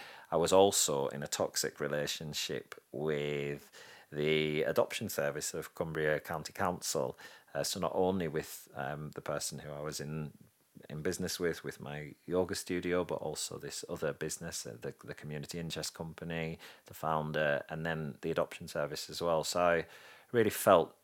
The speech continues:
very drained by all of them while I was trying to achieve this dream of becoming a parent. And it was all to meet her on this day, you know. Um, I can feel the, the stuff coming up for me now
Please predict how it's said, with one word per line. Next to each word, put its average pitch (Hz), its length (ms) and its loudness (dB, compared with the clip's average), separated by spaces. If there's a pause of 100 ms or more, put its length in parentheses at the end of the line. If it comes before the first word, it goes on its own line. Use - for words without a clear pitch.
very 95 300 2
drained 87 560 4
by 80 200 4
all 78 280 4
of 76 140 -8
them 64 320 -8 (680)
while 80 160 2
I 76 80 2
was 76 100 -4
trying 78 260 -4
to 73 140 -8
achieve 76 500 -4
this - 380 -8 (520)
dream 76 520 2 (100)
of 82 100 -14
becoming 78 320 -4
a 76 80 0
parent. 78 520 0 (500)
And 78 800 -2 (1040)
it 147 80 2
was 123 140 2
all 107 180 12
to 110 140 4
meet 127 260 2
her 87 300 4 (260)
on 107 140 2
this 98 200 2
day, 92 460 8 (120)
you 90 100 0
know. 110 340 8 (240)
Um, 87 180 -4
I 57 100 2
can 85 180 -4
feel 80 340 4
the, 76 220 -4 (340)
the 76 80 -10
stuff - 300 -8
coming 76 260 -10
up - 120 -14
for - 140 -12
me 71 140 -12
now 69 280 -10